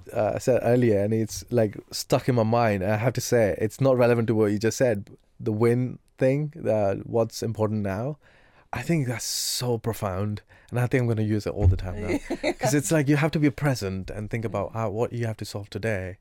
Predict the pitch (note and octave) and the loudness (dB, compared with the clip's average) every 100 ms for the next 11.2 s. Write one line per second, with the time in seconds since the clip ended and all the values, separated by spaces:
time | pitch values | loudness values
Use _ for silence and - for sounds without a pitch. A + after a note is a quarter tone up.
0 | _ - - - _ _ - A2 G#2+ A#2+ | _ -20 -20 -20 _ _ -4 -2 2 2
1 | A2+ A2 G#2+ G2+ G2+ G2 G2+ F#2+ F#2 G#2+ | 2 0 0 0 0 -4 -6 -4 -4 -6
2 | G2 F2 F#2+ F#2 F2+ F2+ F#2 E2+ - F2+ | -8 -8 -8 -6 -6 -8 -8 -8 -10 -10
3 | - - - - D3 F#2+ A2 G2+ D#2 - | -12 -14 -12 -10 -8 -6 -6 -8 -6 -6
4 | E3 - - A#2+ A2 - - B2+ B2+ C3 | -6 -10 -20 -14 -10 -10 -4 0 2 0
5 | B2 A#2+ A#2 A2 G#2+ - - _ - A#2 | -2 -2 -2 -2 -6 -10 -18 _ -6 -2
6 | A#2+ - - - A2 A2 G#2+ G2+ F#2+ - | -4 -4 -14 -4 0 0 0 -2 -4 -6
7 | - C3 E3 F#2+ F2+ G2+ G#2+ A2 G#2+ G#2 | -2 0 2 -2 -2 -4 -2 -2 -2 -6
8 | - - G#2+ - G2 F#2+ G#2 G2+ F#2+ F#2 | -8 -8 -10 -8 -8 -8 -8 -6 -6 -4
9 | A#2+ C#3 - G2 F#2+ F#2 - F#2+ F#2 G2 | -2 -2 -4 -6 -6 -8 -8 -8 -8 -10
10 | - F#2 E2+ F2 G2 F#2 F2 F2+ F#2+ E2+ | -12 -14 -14 -16 -12 -12 -10 -6 -6 -6
11 | - | -10